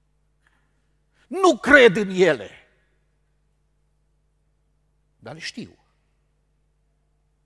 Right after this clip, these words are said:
Versete biblice. Nu cred în ele. Dar le știu. Este pericolul acesta de a fi expus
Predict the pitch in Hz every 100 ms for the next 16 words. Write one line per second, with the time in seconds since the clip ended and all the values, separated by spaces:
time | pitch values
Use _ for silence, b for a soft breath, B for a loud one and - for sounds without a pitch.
0 | b b - 233 269 - 285 294 247 285
1 | 233 185 135 - 92 - _ _ _ _
2 | _ _ _ _ _ _ _ _ _ _
3 | _ _ 339 349 311 277 277 185 175 170
4 | 160 120 95 76 - _ _ _ _ _
5 | _ _ _ _ _ - 90 - - 196
6 | 208 _ _ _ _ _ _ _ _ _
7 | _ _ _ _ _ _ _ _ _ _
8 | _ _ _ _ _ _ _ _ _ _
9 | _ b b b - 151 170 240 202 196
10 | 214 226 196 180 170 - 202 - - 151
11 | 131 117 202 202 185 170 - - - 262
12 | - -